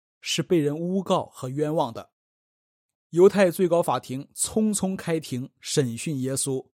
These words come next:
而且完全没有遵照法律程序去做，简直就是践踏公正！他们不但没有听取各方证词来查明真相，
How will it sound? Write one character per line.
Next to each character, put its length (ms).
而 140
且 420
完 360
全 260
没 180
有 120
遵 260
照 160
法 300
律 160
程 300
序 160
去 200
做， 280
简 380
直 180
就 180
是 380
践 380
踏 280
公 240
正！ 200
他 180
们 200
不 220
但 200
没 240
有 140
听 240
取 200
各 200
方 220
证 180
词 280
来 200
查 480
明 220
真 200
相， 280